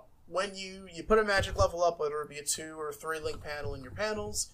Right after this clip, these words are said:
and then you throw the spell into that. I think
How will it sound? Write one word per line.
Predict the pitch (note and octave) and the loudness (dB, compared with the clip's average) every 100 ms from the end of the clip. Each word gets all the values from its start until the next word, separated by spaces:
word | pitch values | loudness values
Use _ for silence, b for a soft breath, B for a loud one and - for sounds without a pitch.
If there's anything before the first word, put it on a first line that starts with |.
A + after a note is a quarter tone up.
| - | -6
and | - E3+ | -4 -2
then | E3 | -6
you | E3+ | -6
throw | - - F3 E3+ F3 E3+ | -10 -2 6 8 6 4
the | E3+ E3 | -2 4
spell | - - - D#3+ D#3+ E3 F3 | 6 6 6 6 6 6 2
into | E3 E3+ D#3+ | -6 -6 -6
that. | C#3+ D3 D#3 | -2 -2 -2
I | F3 | -2
think | D#4+ | -4